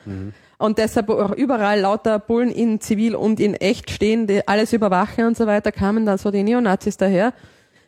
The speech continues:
Speaker 2: die natürlich jetzt nicht ausschauen wie der Neonazi, den ihr jetzt alle im Kopf Bild vor irgendwie da drinnen habt, sondern die schauen halt irgendwie ganz unterschiedlich aus und ganz normal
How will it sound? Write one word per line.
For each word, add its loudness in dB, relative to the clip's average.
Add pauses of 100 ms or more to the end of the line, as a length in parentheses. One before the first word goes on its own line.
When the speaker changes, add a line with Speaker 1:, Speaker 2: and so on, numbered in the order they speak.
Speaker 2:
die 2
natürlich 0
jetzt 0
nicht 0
ausschauen 2
wie 2
der 2
Neonazi, 2
den 0
ihr 2
jetzt -2
alle 2
im -2
Kopf -4 (600)
Bild 0
vor 0
irgendwie 2
da 0
drinnen 2
habt, 0
sondern 2
die 2
schauen -2
halt 0
irgendwie -2
ganz -2
unterschiedlich 0
aus 0
und -4
ganz -2
normal 0